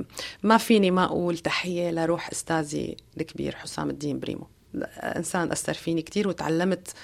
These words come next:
معه بجوقاتنا كتير أشياء، كل يوم بتحضرني.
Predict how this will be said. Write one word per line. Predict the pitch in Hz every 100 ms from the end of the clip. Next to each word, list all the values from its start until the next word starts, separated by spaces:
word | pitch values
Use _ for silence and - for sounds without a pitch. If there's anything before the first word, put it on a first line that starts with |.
| - - -
معه | 175 170 156 147 -
بجوقاتنا | 165 196 175 156 - 165 - 170 165 165 - -
كتير | - 185 -
أشياء، | - - - 135 - - - - -
كل | 233 214
يوم | 214 170
بتحضرني. | 151 - - 147 127